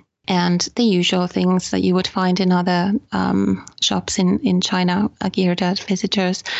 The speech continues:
But it is really a buzzing place, and it, because it's on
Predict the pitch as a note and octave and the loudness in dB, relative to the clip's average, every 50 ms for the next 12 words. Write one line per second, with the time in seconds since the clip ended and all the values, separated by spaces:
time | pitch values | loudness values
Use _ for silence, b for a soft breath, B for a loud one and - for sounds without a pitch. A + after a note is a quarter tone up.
0 | B B B B B B B B - - G#3+ G#3 G#3 - - A3 C#4 C#4+ C#4 - | B B B B B B B B -6 -4 -2 -2 0 0 0 0 2 0 0 0
1 | - B3+ A#3 A#3 A3+ A3+ G#3+ G#3 G#3 - - G3+ F#3+ G3+ G#3 - G#3+ G3 G3 - | 0 2 2 4 4 2 2 2 0 0 -2 -2 -2 -2 0 0 0 0 0 0
2 | G#3 G3+ - G#3+ G#3 G#3 G3 - - A3 A3 - - B3 B3 B3 A#3+ - A3+ G#3+ | -2 -2 0 0 0 0 0 0 -2 -2 -2 0 0 2 2 2 2 2 0 0
3 | G3+ - - - - _ - G3 G3+ G3 G3 G3 G3+ G3+ - | 0 -2 -8 -14 -10 _ -2 0 2 2 2 2 2 0 -2